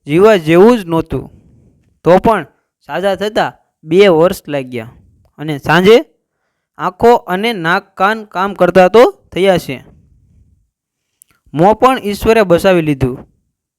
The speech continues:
પણ જીવન દયાપાત્ર હતું. લોકો મને જોઈ સહાનુભૂતિ આપતા અને પાછળ કંઈ કેટલી કહાનીઓ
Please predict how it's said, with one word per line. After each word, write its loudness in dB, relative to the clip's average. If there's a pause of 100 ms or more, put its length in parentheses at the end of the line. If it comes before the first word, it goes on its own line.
(220)
પણ 2
જીવન 2 (800)
દયાપાત્ર 0
હતું. -6 (1600)
લોકો 2
મને -2
જોઈ 2 (280)
સહાનુભૂતિ -4
આપતા -6 (760)
અને -14
પાછળ 0
કંઈ -4
કેટલી -2
કહાનીઓ -4